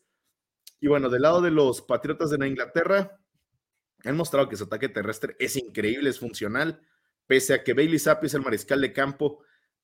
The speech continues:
han logrado mantenerlo eficiente en el partido contra los Leones de Detroit. Se lleva una intercepción, la cual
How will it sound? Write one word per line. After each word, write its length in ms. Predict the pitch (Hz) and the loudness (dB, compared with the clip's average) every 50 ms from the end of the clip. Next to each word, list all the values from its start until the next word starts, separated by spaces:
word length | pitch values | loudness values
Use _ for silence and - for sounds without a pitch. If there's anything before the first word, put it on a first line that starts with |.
| _ - | _ -2
han 200 | 156 175 185 185 | 0 2 2 2
logrado 360 | 180 156 143 156 160 165 170 | 2 2 2 2 2 2 2
mantenerlo 520 | 160 156 147 131 - 123 123 139 143 151 139 | 2 0 -2 -2 -2 -2 0 0 0 0 0
eficiente 480 | - 117 107 - 139 151 170 160 180 | -2 -4 -6 -4 -2 -2 -2 -2 -2
en 40 | 160 | -2
el 140 | 139 123 - | -2 -2 -2
partido 340 | - 107 104 - 127 131 127 | -4 -4 -2 -2 -2 -4 -2
contra 240 | 143 - - 120 | -4 -4 -4 -4
los 160 | 113 110 104 104 | -2 -2 -2 -2
Leones 260 | 117 120 131 135 127 | -4 -4 -4 -4 -2
de 80 | 127 | -4
Detroit. 360 | 104 - - 123 131 135 135 - _ | -4 -2 -2 -2 -2 -2 -2 -8 _
Se 220 | _ - - 120 135 | _ -6 -4 0 2
lleva 140 | 180 208 | 2 2
una 60 | 214 208 | 2 2
intercepción, 520 | 170 160 127 117 117 101 - 139 151 165 | 2 0 0 0 -2 -4 -2 -2 0 0
la 160 | 143 - - | 0 0 2
cual 320 | 131 135 147 156 143 - | 2 4 4 4 2 -2